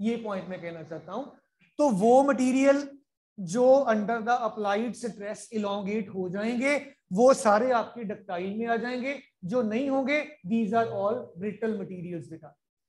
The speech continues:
glass best example है इसका। इसके बाद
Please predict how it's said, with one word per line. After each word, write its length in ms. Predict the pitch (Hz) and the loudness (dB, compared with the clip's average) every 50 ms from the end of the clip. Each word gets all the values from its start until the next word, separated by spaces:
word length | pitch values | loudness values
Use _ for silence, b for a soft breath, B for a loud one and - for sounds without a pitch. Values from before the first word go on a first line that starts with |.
| _ - | _ -2
glass 480 | 180 214 208 202 196 214 220 214 - 190 | 4 6 8 8 8 6 6 2 -2 -4
best 260 | 202 208 - - 254 | -4 -4 -4 -4 -4
example 500 | 254 208 196 233 226 214 220 226 233 233 | -4 -2 -2 -2 -2 -2 -4 -6 -6 -4
है 100 | 233 233 | -4 -4
इसका। 500 | 226 233 - 240 233 240 233 233 - - _ _ _ _ _ - | -4 -2 0 2 2 2 2 -2 -6 -14 _ _ _ _ _ -2
इसके 280 | 233 214 - - 254 247 | 0 0 0 0 0 4
बाद 340 | 208 233 226 226 226 196 | 6 8 8 8 8 8